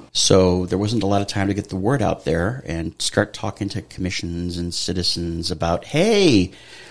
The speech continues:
we're jumpstarting the old process, and we're, we're looking for a consultant. The R F P is up on the website. If you know anybody,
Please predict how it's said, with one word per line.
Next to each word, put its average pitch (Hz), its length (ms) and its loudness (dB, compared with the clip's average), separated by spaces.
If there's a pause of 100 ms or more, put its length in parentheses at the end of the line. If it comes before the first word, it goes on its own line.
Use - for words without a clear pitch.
(140)
we're 139 300 8
jumpstarting 147 640 4
the 127 100 4
old 147 220 4
process, 143 520 2
and 110 160 4
we're, 127 280 2 (260)
we're 104 80 6
looking 156 240 6
for 151 160 6
a 147 40 2
consultant. - 880 0
The 78 100 8
R 127 140 8
F 139 140 -4
P 160 120 4
is 135 100 6
up 139 140 2
on 135 100 4
the 131 80 2
website. 135 400 2
If 113 140 -2
you 113 40 2
know 143 200 4
anybody, 110 540 4